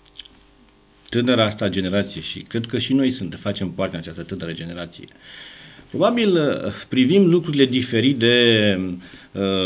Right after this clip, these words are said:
uh, cetățenii, de persoanele mai, uh, mai vârstnice decât noi. Uh, schimbul acesta între generații, uh, a fost și va exista permanent. Uh,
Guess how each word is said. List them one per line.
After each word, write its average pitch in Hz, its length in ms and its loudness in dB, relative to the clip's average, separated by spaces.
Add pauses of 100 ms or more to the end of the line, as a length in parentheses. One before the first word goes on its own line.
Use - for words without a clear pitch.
(680)
uh, 71 500 -12 (920)
cetățenii, 110 520 0
de 92 80 0
persoanele 107 760 0 (260)
mai, 104 640 2
uh, 95 420 0
mai 101 200 2
vârstnice 98 400 0
decât 87 300 -10
noi. 76 280 -12 (400)
Uh, 98 140 -4
schimbul 196 500 2
acesta 151 420 0
între 120 260 2
generații, 107 800 2 (100)
uh, 95 80 -6 (960)
a - 120 -2
fost 233 440 0
și - 220 0
va 165 180 4
exista 135 460 0
permanent. 85 800 -4
Uh, 60 600 -14